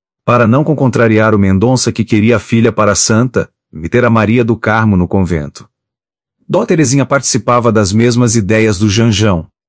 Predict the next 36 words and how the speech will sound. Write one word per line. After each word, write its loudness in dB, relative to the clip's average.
Uma 0
menina 2
inteligente 0
como 0
Maria 0
devia 0
educar-se -2
no 2
Rio 0
de -2
Janeiro, 0
ou 0
num 2
colégio 2
particular, -2
mas 2
um 2
colégio 2
onde 2
ela 2
pudesse 0
aprender 0
o 0
traquejo -2
social. -2
Pode 0
ser 0
que -4
as 0
irmãs 2
sejam 0
umas 2
mulheres 2
virtuosíssimas 0
e -2
castas, -4